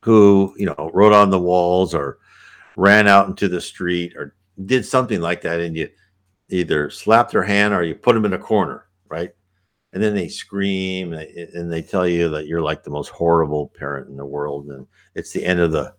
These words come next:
end of the world for those cute, cute little kids, right? But you know that what you did, you know, especially running out in the street, you're trying to save their life, right? You,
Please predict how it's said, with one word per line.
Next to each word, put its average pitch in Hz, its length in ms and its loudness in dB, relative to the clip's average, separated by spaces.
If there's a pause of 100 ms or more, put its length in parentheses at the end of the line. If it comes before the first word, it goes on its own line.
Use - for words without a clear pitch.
end 95 180 2
of 87 80 4
the 85 100 4
world 78 360 2
for 76 280 -2
those 71 280 -2 (360)
cute, - 260 -2 (240)
cute 92 180 -2
little 71 220 -8 (220)
kids, - 360 0
right? 62 260 -8 (1600)
But 90 480 2 (140)
you 139 240 6
know 95 580 -2 (720)
that 85 200 -2
what 90 260 -2
you 82 80 -6
did, 110 640 2 (1120)
you 92 80 -4
know, 76 80 -4
especially 95 300 -2
running 92 260 4
out 90 100 2
in 80 60 -10
the 80 60 -12
street, 113 500 -4 (260)
you're 101 300 -4 (280)
trying 175 200 4
to 127 80 2
save 143 240 4
their 127 140 6
life, 135 460 4
right? 98 200 -2
You, 98 360 -4